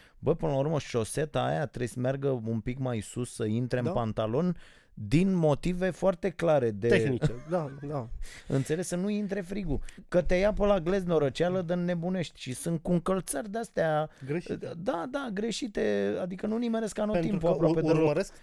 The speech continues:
Speaker 2: trendul.
Speaker 1: Cizme vara <laughs> și
Speaker 2: Uite, băiatul care și-a luat tricou de la decupat, mult să-i se vadă pectoralii, ăla fute mai mult. Deci ăla poartă tricou să fie mai sexy. Bă, glezna unui bărbat nu e sexy.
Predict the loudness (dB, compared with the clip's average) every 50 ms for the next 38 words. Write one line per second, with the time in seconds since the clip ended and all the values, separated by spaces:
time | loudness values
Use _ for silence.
0 | -14 -10 -6 -4 -2 2 2 2 2 2 2 4 4 4 6 8 6 6 6 6
1 | 2 0 -2 -4 -6 -12 -12 -10 0 2 2 4 4 6 6 4 4 6 6 4
2 | 4 4 2 -12 -12 -8 -2 0 2 2 2 0 -2 -4 -4 -2 0 0 0 0
3 | -2 0 0 0 -2 -2 -6 -8 -8 -8 -8 -8 -12 _ -4 2 2 2 4 4
4 | 2 2 2 -2 -6 -10 -10 -4 0 0 0 0 0 -4 -6 -6 -6 -6 -10 -10
5 | -6 -4 -2 -2 -2 -2 -4 -4 -4 -6 -4 -2 -2 -2 0 -2 -4 -4 -6 -8
6 | -10 -12 -12 -14 -16 -12 -6 -2 0 2 2 2 0 -2 -4 -6 -12 -12 -10 -10
7 | -6 -4 -4 -4 -4 -4 -6 -8 -8 -10 -14 -14 -10 -6 -4 -4 -4 -2 -2 -4
8 | -2 -4 -10 -12 -10 -14 -14 _ -8 -4 -4 -4 -4 -6 -8 -10 -8 -8 -8 -6
9 | -6 -8 -8 -8 -8 -10 -10 -10 -16 -20 -20 -20 -20 -20 -20 _ -20 _ _ _
10 | _ -16 -12 -10 -8 -6 -2 -2 -2 -2 -2 -4 -4 -2 -4 -2 -2 -4 -4 -2
11 | -4 -6 -6 -8 -10 -10 -10 -12 -14 -18 -20 -20 _ _ _ _ _